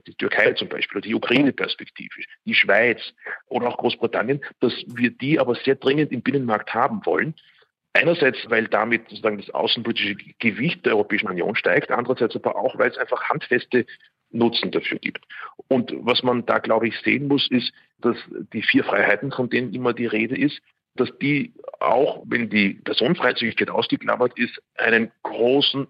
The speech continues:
Nutzen haben. Das heißt, man könnte sagen, liebe Briten, wir wollen gerne, dass ihr mitmacht im Bereich Güter, Dienstleistungen, Kapitalverkehrsfreiheit.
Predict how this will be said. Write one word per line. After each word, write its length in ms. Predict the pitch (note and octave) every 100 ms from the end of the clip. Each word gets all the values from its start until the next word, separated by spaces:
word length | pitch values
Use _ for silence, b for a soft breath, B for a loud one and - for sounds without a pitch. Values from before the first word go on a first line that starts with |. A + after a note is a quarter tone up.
| _
Nutzen 440 | A#2+ B2 - F#2
haben. 200 | - D#2 - _ -
Das 100 | -
heißt, 240 | A2 -
man 140 | G#2+
könnte 320 | - A2 G#2+ F#2+
sagen, 460 | G#2+ B2 D3+ - _ _ _
liebe 460 | - G#2+ A#2+ A2 G#2 -
Briten, 400 | - B2+ E3 C#3 G#2+
wir 140 | G#2+
wollen 200 | G#2 G#2+
gerne, 180 | G2+ B2+
dass 160 | A2+
ihr 80 | G2+
mitmacht 560 | G2+ B2 B2 C#3+ - - b b _
im 120 | A2
Bereich 480 | G#2+ F#2+ F#2+ F#2 -
Güter, 460 | C3+ E3+ D3+ D3+ D3 b _ -
Dienstleistungen, 800 | C#3 - A#2 A2 - A2+ G#2+ G#2 _ -
Kapitalverkehrsfreiheit. 1200 | G#2+ - A#2 F3+ C#3+ - A#2+ - G2+ G2+ G2+